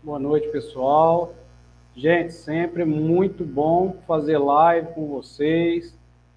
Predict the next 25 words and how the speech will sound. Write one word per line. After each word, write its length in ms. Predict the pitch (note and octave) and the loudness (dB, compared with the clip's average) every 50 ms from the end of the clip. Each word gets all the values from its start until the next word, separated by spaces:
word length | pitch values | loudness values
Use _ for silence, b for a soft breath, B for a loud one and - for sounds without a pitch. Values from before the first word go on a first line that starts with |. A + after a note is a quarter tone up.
| _ _ _ _ _ _ _ _ _ _ | _ _ _ _ _ _ _ _ _ _
Vão 100 | D#3 D#3+ | -8 -4
deixando 360 | D#3+ D#3 D3+ - E3 D#3 - | -2 -2 -2 -2 -4 -6 -4
seu 160 | - - D#3 | -4 -4 -4
boa 240 | C#3+ C#3 D3 C#3+ C#3 | -2 0 0 0 0
noite 400 | C3 C#3 C#3+ C#3+ C#3 C#3+ C#3+ C3+ | -2 -2 -2 -2 -2 -2 -6 -8
aí, 260 | C3 C3+ D3+ E3 D#3+ | -6 -2 -2 0 0
já 100 | D#3+ D#3 | 0 0
vamos 280 | C#3+ C3+ D#3 D#3 D#3 D3+ | 0 0 -2 -2 -2 -2
deixando 420 | D3 C#3+ C3+ - - C#3+ C#3 C3+ | -2 -2 -4 -4 -8 -12 -10 -10
o 80 | B2 A#2 | -12 -8
like 420 | A#2+ B2 D3+ E3+ F3+ F3+ F3 - - _ _ _ | -2 2 4 4 4 4 0 -4 -14 _ _ _
pra 320 | - D#3 F3 G3 G#3+ G#3 - _ _ _ _ - | -4 -2 -2 -2 -2 -6 -10 _ _ _ _ -8
ajudar 680 | E3+ E3+ D#3+ E3+ E3+ D3 C3 C#3 D3 E3 F3+ F3 - - - | -8 -8 -6 -6 -8 -4 0 2 2 2 2 -2 -6 -18 -20
o 60 | D3 - - | -20 -10 -4
canal, 400 | D#3 C#3+ C3+ C3+ C3+ C#3 E3 F3+ | -4 -2 -2 -2 -2 -2 0 0
né, 140 | E3+ E3+ | 0 -2
que 100 | E3 E3 | -2 -2
ajuda 340 | E3 D3 C#3+ D3 E3 D#3+ D#3+ - - - - | -2 -2 -2 -2 -2 -2 -2 -2 -4 -4 0
tanta 400 | E3+ E3 F3+ A3 A3 - G3 E3+ | 2 4 4 2 2 0 -2 -2
gente 400 | D3 D3+ D#3 E3 E3+ E3 - D3+ | 0 -2 -2 -2 -4 -6 -8 -10
aí. 320 | C3+ B2 C#3 E3 F3+ F3 - _ _ _ _ _ _ _ _ _ _ _ _ _ _ _ _ _ _ _ _ _ - | -10 -8 -6 -6 -8 -8 -12 _ _ _ _ _ _ _ _ _ _ _ _ _ _ _ _ _ _ _ _ _ -6
Pessoal, 340 | E3 E3 E3 G3+ G3+ G3 F#3+ | -6 -4 0 2 2 2 2
não 300 | F#3+ G3+ A3 B3 B3+ - | 2 2 0 0 0 2
tô 160 | - A3+ A3+ | 2 2 2
preocupado 800 | A3+ A3 G#3+ G#3+ A3 G#3+ G3+ - - - E3+ F3+ F#3+ G3+ G3 - | 2 2 0 0 0 -2 -6 -4 -2 0 2 2 2 2 0 -4